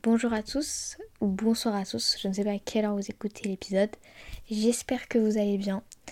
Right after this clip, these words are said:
Avant même de commencer l'introduction du podcast, je voudrais vous remercier pour la force incommensurable que vous avez donnée, euh, au podcast, en partageant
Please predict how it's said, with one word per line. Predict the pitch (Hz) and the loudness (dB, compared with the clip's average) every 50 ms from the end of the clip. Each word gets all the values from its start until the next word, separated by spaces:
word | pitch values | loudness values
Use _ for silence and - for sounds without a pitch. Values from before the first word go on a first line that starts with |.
| - - - - - - - | -16 -16 -18 -20 -16 -2 4
Avant | 226 233 220 214 226 220 220 | 6 6 6 6 4 4 4
même | 226 226 240 254 247 247 | 6 6 6 4 4 4
de | 247 254 240 | 4 2 2
commencer | - - 233 233 233 233 233 - 240 | 2 2 2 2 2 2 0 0 0
l'introduction | 233 220 214 - - 240 226 226 - - - 226 | 2 2 0 0 0 -2 -4 -4 -8 -2 0 0
du | 214 220 220 | 2 2 -2
podcast, | - - 214 208 - - 214 208 214 - - 247 220 | -2 -2 -2 -2 -2 -4 -2 -2 -2 -2 -2 -2 -2
je | |
voudrais | 220 - 214 - 220 220 | 0 -2 -4 -2 -2 -2
vous | 208 214 220 208 | 0 0 -2 0
remercier | 208 220 220 214 214 208 - - - 233 | 2 2 2 2 2 0 -4 -2 -2 -2
pour | 220 - - - 226 214 208 - - | -2 -2 -4 -2 -2 -2 -2 -2 -2
la | - 214 208 208 | 0 0 0 0
force | - - - - 233 226 - - - - | -2 -6 -4 -2 -2 -2 -2 -4 -8 -2
incommensurable | - 220 226 - - 226 214 214 - - - - 214 214 - - | -2 0 0 0 0 0 0 0 -2 -4 -6 -4 -4 -4 -4 -2
que | - 220 | -2 0
vous | 202 196 196 202 | 0 0 0 0
avez | 196 190 196 185 180 | 0 2 2 0 0
donnée, | - 208 208 208 208 208 208 202 220 - - - - - - - - - - - - 208 | 2 2 4 4 4 4 4 2 0 -4 -10 -20 -18 -18 -18 -18 -18 -20 -18 -6 0 4
euh, | 208 196 180 - | 4 4 4 4
au | - 214 | 2 0
podcast, | 208 - - 214 214 - - 208 196 196 196 - - - | 0 2 0 0 0 0 -4 -2 -2 -2 -2 -4 -8 -2
en | - 208 | -2 -2
partageant | 214 - 214 - - - 226 214 208 - 220 214 | 0 0 -4 -4 -2 -2 0 0 2 2 2 2